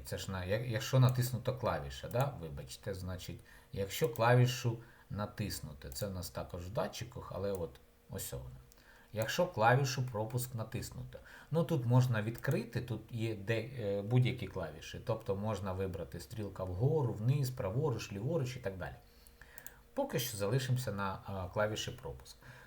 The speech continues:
Тобто, якщо користувач натиснув на клавішу пропуск на пробіл, то, да, що буде відбуватися? І вставляємо всередину інше розгалудження, у якому будемо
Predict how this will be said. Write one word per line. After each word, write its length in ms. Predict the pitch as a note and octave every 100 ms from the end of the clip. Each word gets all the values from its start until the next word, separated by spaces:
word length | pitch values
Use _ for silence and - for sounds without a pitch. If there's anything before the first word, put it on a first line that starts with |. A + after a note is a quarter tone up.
| -
Тобто, 320 | D#3+ B2+ F#2+
якщо 640 | G#2+ - - G#3+ G#3 G3+ -
користувач 760 | C#3+ C#3+ B2+ C3 G#2+ E2+ -
натиснув 600 | G#2 - C#3+ D3 B2 F#2+ E2+ -
на 160 | G2+
клавішу 600 | A2 B2 A#2+ F#2 E2 - -
пропуск 680 | - B2 F2+ E2+ C3+ -
на 140 | D3+ D#3+
пробіл, 500 | E3 E3+ E3 F3+ F3+ - - - - - - -
то, 360 | - G3+ C3 - G#2+
да, 200 | G3 G3+
що 420 | - - G#3 B3+
буде 440 | - A2+ B2+ D3 B2+
відбуватися? 720 | G#2 G2 G2 F#2 D2+ - - - - - _ _ - - - _ _ _
І 220 | A#3+ B3+
вставляємо 680 | G#3 - C3+ D#3+ G#3+ G3 D3+
всередину 800 | B2+ - A2+ F#3 G#3+ F3 E3 D#3+ - - - - - - _ - _
інше 500 | E3+ E3+ B2+ B2+ G2
розгалудження, 920 | A2 G2 E2+ F#2 F2+ F2+ B2+ G#3 C4+ -
у 80 | B2
якому 540 | A2+ A#2+ - B3 A#3
будемо 640 | D3+ A2 D#3 F3+ E3+ D#3